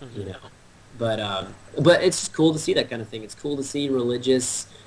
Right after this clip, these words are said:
Speaker 2: comics done, uh, you know, done so thoroughly.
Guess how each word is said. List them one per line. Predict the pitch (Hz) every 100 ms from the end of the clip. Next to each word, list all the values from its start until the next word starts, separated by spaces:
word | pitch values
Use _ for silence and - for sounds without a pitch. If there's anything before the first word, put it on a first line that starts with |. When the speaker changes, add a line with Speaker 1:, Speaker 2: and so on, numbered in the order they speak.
| - -
Speaker 2:
comics | 117 113 123 117 -
done, | 117 113 113 113
uh, | 107 107 104 104 107
you | 123
know, | 107 104 -
done | - 113
so | 113 120
thoroughly. | 117 131 107 104